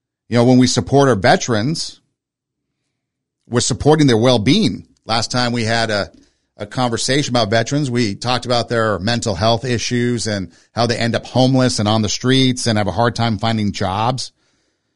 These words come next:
But just by supporting veterans, maybe we support veterans-owned businesses. Maybe we do whatever we can. You talked about, you know, volunteering after school. What can we do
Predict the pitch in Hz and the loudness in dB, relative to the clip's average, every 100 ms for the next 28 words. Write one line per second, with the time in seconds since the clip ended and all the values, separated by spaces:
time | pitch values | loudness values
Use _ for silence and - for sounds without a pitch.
0 | _ _ _ _ 135 131 180 - 160 143 | _ _ _ _ -4 0 0 2 2 2
1 | 123 - 139 196 165 107 87 - 87 78 | -2 0 2 4 4 2 0 -4 -12 -10
2 | - 113 120 123 117 - 127 135 101 123 | -4 -2 2 2 0 -2 -2 -2 0 -2
3 | 127 127 117 - 127 123 104 127 147 143 | 0 -2 -2 -2 0 0 2 2 2 0
4 | - 98 78 - - - _ _ _ _ | -2 -6 -8 -12 -14 -16 _ _ _ _
5 | _ _ _ _ _ 107 120 123 123 123 | _ _ _ _ _ 0 2 4 4 4
6 | 123 120 117 98 _ _ _ _ _ _ | 4 2 -2 -4 _ _ _ _ _ _
7 | _ _ _ _ _ 165 180 208 202 208 | _ _ _ _ _ 2 4 4 2 0
8 | - 185 202 - - _ - 131 180 135 | -2 -4 -4 -8 -14 _ -6 -2 0 0
9 | 160 156 143 143 120 - _ 113 135 147 | 2 2 4 2 2 -2 _ 0 2 2
10 | 135 151 147 143 131 135 - 160 135 120 | 0 -2 0 -2 -2 -6 -4 -2 0 0
11 | 131 139 131 120 139 135 | -4 -4 -4 0 0 0